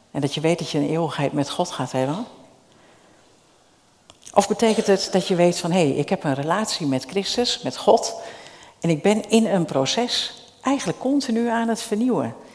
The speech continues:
Die verbinding, die is nog steeds aan het werken. Het is nog niet uitgewerkt, die verbinding met God." En het laatste hoop ik dat dat waar is voor ons. Dat we nog steeds aan het groeien en ontwikkelen zijn.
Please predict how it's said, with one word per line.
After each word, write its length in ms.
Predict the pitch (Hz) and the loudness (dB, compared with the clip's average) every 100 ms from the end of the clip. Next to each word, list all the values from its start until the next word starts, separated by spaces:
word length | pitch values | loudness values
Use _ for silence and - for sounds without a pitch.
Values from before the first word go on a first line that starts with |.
| - - | -20 -8
Die 120 | 180 | -4
verbinding, 520 | - 175 233 254 247 226 | -2 0 2 2 2 0
die 80 | |
is 100 | 190 | -2
nog 100 | - | -2
steeds 320 | - 226 233 247 | 0 2 2 0
aan 120 | 226 | 0
het 120 | 202 | 2
werken. 300 | 202 214 - | 2 2 0
Het 100 | - | -4
is 100 | 202 | 0
nog 100 | 247 | 0
niet 140 | 240 | 4
uitgewerkt, 800 | 226 214 - 160 135 120 - - - - - _ _ _ _ _ - | 6 6 2 -2 0 0 -4 -10 -14 -20 -20 _ _ _ _ _ -8
die 120 | 147 | -6
verbinding 400 | 139 131 131 117 | -4 -2 -2 -2
met 160 | 117 | -6
God." 320 | - - - - - - _ _ _ _ _ _ _ - - - | -10 -12 -12 -14 -20 -20 _ _ _ _ _ _ _ -20 -20 -6
En 80 | 170 | -2
het 80 | 156 | 2
laatste 380 | 196 233 - 202 | 2 2 2 4
hoop 240 | 208 220 | 4 4
ik 100 | 208 | 2
dat 140 | 202 | 2
dat 140 | 185 147 | 0 2
waar 280 | 180 202 185 | 0 0 -2
is 180 | 123 | -2
voor 160 | - 123 | -2 -4
ons. 480 | 113 120 - - - | -4 -2 -4 -4 -10
Dat 140 | - - | -8 -4
we 60 | |
nog 120 | 170 | -2
steeds 300 | - 214 220 | 2 2 2
aan 80 | 220 | 0
het 100 | 180 | -2
groeien 460 | - - 208 220 214 | -4 -2 0 2 2
en 100 | 160 | 0
ontwikkelen 480 | 147 202 190 147 127 | 0 -2 -4 -4 -4
zijn. 320 | 120 104 | -6 -8